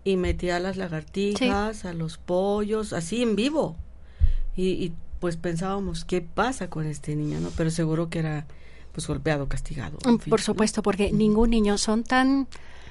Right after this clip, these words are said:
Speaker 2: limpios cuando nacen,
Speaker 1: Ujú.
Speaker 2: tan blancos, que somos los adultos quienes vamos formando a esos niños y después los adultos que lamentablemente estamos formando como sociedad, pero somos responsables también de lo que estamos formando. Entonces,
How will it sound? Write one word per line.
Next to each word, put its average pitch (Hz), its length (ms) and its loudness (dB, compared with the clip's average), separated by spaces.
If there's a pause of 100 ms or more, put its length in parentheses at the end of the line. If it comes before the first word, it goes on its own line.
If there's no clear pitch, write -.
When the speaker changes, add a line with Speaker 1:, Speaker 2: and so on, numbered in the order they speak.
(140)
Speaker 2:
limpios 220 480 4
cuando 180 260 0
nacen, 196 480 -2
Speaker 1:
Ujú. 170 180 2
Speaker 2:
tan 165 180 0
blancos, 220 640 2 (280)
que 214 100 0
somos 247 200 2
los 247 200 -2
adultos 208 640 0
quienes 180 320 0
vamos 196 300 -2
formando 190 560 0
a 185 100 0
esos 190 320 -4
niños 220 420 2
y 233 120 0
después 202 320 0
los 208 180 0
adultos 202 400 -4
que 190 100 -4
lamentablemente 185 1000 -2 (380)
estamos - 400 4
formando 196 380 0
como 185 220 -2
sociedad, 185 440 -2
pero 190 200 0
somos 202 340 0 (100)
responsables 202 760 2
también 185 300 2
de 180 100 2
lo 175 80 0
que 175 80 -4
estamos 175 340 -2
formando. 180 420 -6 (680)
Entonces, 285 640 6